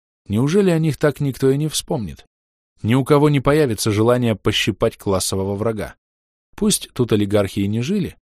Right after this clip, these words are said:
но все народ не бедный. И почему не могут вернуться те, кто приезжал громить черного человека? Сейчас Маша с Настей сидели на крыльце, наслаждаясь теплым днем, пили чай с малиновым вареньем из старых запасов.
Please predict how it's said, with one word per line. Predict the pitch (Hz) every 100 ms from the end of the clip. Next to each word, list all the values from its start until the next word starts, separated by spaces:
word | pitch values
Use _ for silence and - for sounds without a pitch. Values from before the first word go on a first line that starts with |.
| _
но | - 156
все | 214 - 147
народ | 170 131 95
не | 113
бедный. | 135 107 82 76 - _ _ _ _ _
И | -
почему | 101 131 185 202
не | 190
могут | 139 143 127
вернуться | 107 110 117 113 113
те, | -
кто | 156 117
приезжал | 104 107 98 117 113
громить | 98 101 131 - -
черного | - 92 90 95
человека? | - 117 113 90 - - _ _ _ _ _ _ _ _ _ -
Сейчас | - 113 208 202
Маша | 170 156
с | 139
Настей | 135 139 -
сидели | 107 110 101 104
на | 95 92
крыльце, | 95 90 85
наслаждаясь | 156 127 104 95 107 113 - -
теплым | - 95 92 85 76
днем, | 90 147 165 _ _ _
пили | - 110 101
чай | - 101
с | 92
малиновым | 92 92 95 87 87
вареньем | 82 87 147 160 143
из | 110
старых | - 90 85 85
запасов. | 107 107 95 85 -